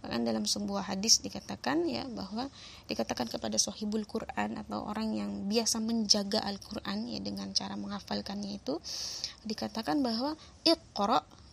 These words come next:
ya, "wartaqi", ya, jadi baca dan naiklah, serta bacalah terus dengan tartil,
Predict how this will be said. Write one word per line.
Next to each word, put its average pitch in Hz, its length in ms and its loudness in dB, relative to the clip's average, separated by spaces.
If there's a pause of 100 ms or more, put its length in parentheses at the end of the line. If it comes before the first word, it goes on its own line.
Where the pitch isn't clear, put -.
ya, 220 160 -2
"wartaqi", 254 720 4 (240)
ya, - 140 -2 (100)
jadi 220 380 2
baca 202 560 6
dan 254 240 4
naiklah, 277 400 2 (100)
serta - 380 0
bacalah 349 640 4
terus 277 320 6
dengan 214 320 2
tartil, 208 720 2